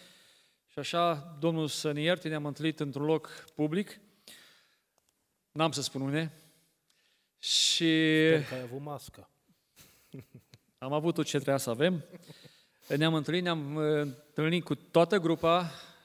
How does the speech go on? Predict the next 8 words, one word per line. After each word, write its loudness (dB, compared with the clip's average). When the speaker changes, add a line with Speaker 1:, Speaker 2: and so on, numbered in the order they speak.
Speaker 1:
uh, -2
care, 0
care 0
sunt -4
responsabili -2
de -6
această -4
lucrare. -2